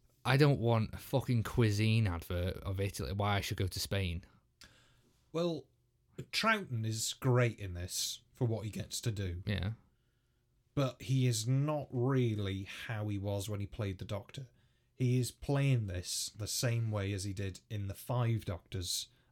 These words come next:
Speaker 2: and sort of in the Three Doctors.
Speaker 1: And what's that?
Speaker 2: It's sort of not a best of. It's like a caricature.
Speaker 1: Right.
Speaker 2: It's sort of like, you know, David Bradley's playing William Hartnell now, isn't he?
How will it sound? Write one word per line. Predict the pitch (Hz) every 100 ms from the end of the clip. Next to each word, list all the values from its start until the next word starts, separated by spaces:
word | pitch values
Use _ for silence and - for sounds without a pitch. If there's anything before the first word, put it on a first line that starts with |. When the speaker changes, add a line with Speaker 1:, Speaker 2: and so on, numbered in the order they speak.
| _
Speaker 2:
and | 113 104 107
sort | - 110 101
of | 101
in | 98
the | 95
Three | - 104 98
Doctors. | 92 - - 110 - -
Speaker 1:
And | 101
what's | 101 -
that? | - 98 92 - _ _ _ _ _ - -
Speaker 2:
It's | 139 131
sort | - 156
of | 143 123 - - _ _ _ _ _ _ _ _ -
not | 147 143
a |
best | 117 139 131 - -
of. | 82 90 - - _ _ _ _ _ _ -
It's | 123
like | 120 117
a |
caricature. | - 127 120 - - 107 87 85 _ _ _ -
Speaker 1:
Right. | 110 95 92
Speaker 2:
It's | 120 -
sort | 180
of | 160
like, | 151 135
you | 160
know, | 175 160
David | 135 160 147 139
Bradley's | 160 147 131 107 95
playing | - 117 107 101
William | 101 101 98
Hartnell | 113 107 110
now, | 92 92
isn't | 95 98
he? | 92